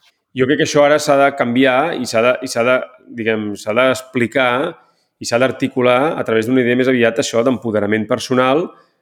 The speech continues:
perquè, per protegir justament la democràcia, per protegir l'ordre i per protegir els interessos personals. És a dir, que si tu tens una actitud,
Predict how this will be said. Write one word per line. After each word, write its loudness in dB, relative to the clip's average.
perquè, -2
per -4
protegir -2
justament 0
la 0
democràcia, -2
per -2
protegir -2
l'ordre 2
i -2
per -2
protegir -8
els -8
interessos -2
personals. -4
És -6
a -4
dir, -6
que -12
si -16
tu -12
tens -2
una -4
actitud, -4